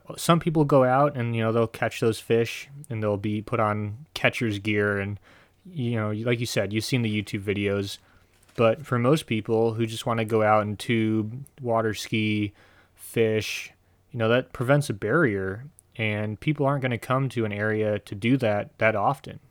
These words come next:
compared to people fishing. I mean, the Great Lakes tourism is a, is a pretty big business, and all around that, with the Asian t-,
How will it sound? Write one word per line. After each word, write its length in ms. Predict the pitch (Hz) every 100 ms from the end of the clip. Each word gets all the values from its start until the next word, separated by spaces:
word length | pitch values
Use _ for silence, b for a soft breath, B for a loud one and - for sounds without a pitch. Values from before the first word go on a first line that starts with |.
| _ -
compared 420 | 113 - 107 104
to 180 | 104 98 _ b b b b b -
people 240 | 107 110
fishing. 560 | - 117 104 113 110 107
I 20 |
mean, 220 | 107 107
the 60 | 107
Great 260 | 131 135
Lakes 240 | 120 120 -
tourism 500 | 120 117 104 104 101
is 160 | 95
a, 100 | 101 95 _ _ _ _ _ _ -
is 100 | 107
a 60 |
pretty 240 | 107 131 113
big 240 | 104 101
business, 520 | 98 92 104 110 - - b b b b b
and 440 | - 104 101 101 - 160 _ _ _ _ _ _ _
all 180 | - 123
around 300 | 110 117 147
that, 200 | 113 110
with 160 | 113 104
the 120 | 113
Asian 240 | 110 110
t-, 120 | 107